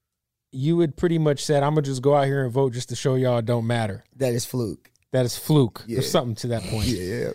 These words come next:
Speaker 1: So can you please elaborate on that?
Speaker 2: But then I also posted after, which I will elaborate on that, but then I also posted I was joking and I wasn't gonna vote.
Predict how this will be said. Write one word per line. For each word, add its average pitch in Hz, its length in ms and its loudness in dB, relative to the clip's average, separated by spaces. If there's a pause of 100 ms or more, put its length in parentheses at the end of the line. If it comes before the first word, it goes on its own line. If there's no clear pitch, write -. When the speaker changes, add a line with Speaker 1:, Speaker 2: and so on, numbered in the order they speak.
Speaker 1:
So 151 120 4
can 180 160 6
you 233 120 8
please 226 340 4
elaborate 147 560 6
on 123 140 2
that? 117 180 0
Speaker 2:
But 175 180 6
then 196 240 4
I 165 140 4
also 151 540 4
posted 131 360 0
after, 131 220 0
which 135 160 0
I 139 60 4
will 151 200 4
elaborate 127 400 0
on 117 100 -2
that, 113 120 -4
but 104 80 -10
then 123 140 -2
I 117 60 -2
also 117 240 -8
posted 101 360 -8
I 92 100 -12
was 87 140 -14
joking 87 320 -12
and 78 100 -12
I 73 60 -12
wasn't 73 340 -12
gonna 60 200 -12
vote. - 260 -16